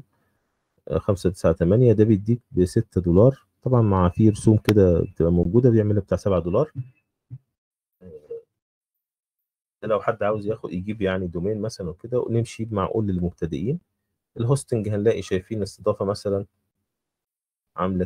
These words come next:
كام؟ د-، ده من المواقع الرخيصة والإيه السهلة، وعندهم الدعم الفني كويس يعني. تمام. يعني ال-،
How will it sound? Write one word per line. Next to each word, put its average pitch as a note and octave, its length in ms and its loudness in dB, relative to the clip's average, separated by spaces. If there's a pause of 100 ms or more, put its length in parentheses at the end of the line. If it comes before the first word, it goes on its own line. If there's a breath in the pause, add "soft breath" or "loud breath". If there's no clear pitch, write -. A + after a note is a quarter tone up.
كام؟ F#2+ 200 0 (720)
د-، - 140 -20 (160)
ده A#2+ 260 2
من G2+ 120 -4
المواقع F#2 640 -8
الرخيصة F#2 460 -12
والإيه F2+ 380 -8
السهلة، - 380 -14 (120)
وعندهم F#2+ 520 -4
الدعم F#2+ 360 -8
الفني F2 400 -6
كويس - 540 -8
يعني. - 120 -20 (1800)
تمام. F2+ 140 -14 (4000)
يعني F2 180 -10
ال-، - 420 -18